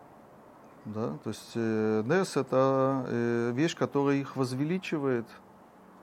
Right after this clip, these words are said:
«Лама нисао там, э, акадош баруху». То есть здесь, э, уже говорится о другом испытании, э, про, э, э,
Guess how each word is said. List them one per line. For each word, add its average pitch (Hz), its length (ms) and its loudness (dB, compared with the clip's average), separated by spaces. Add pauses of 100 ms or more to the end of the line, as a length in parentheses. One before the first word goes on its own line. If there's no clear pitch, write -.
(1600)
«Лама 147 340 6
нисао 139 500 6
там, 123 380 4
э, 107 400 2 (140)
акадош 123 400 2
баруху». 120 500 -2
То 117 120 -6
есть - 200 -12
здесь, 120 320 -4
э, 107 220 -2
уже 110 260 -2
говорится 113 400 -2
о 104 420 0 (760)
другом 127 340 2
испытании, 117 800 2
э, 82 380 -8 (1300)
про, 104 960 2
э, - 20 -6 (1200)
э, 90 380 -10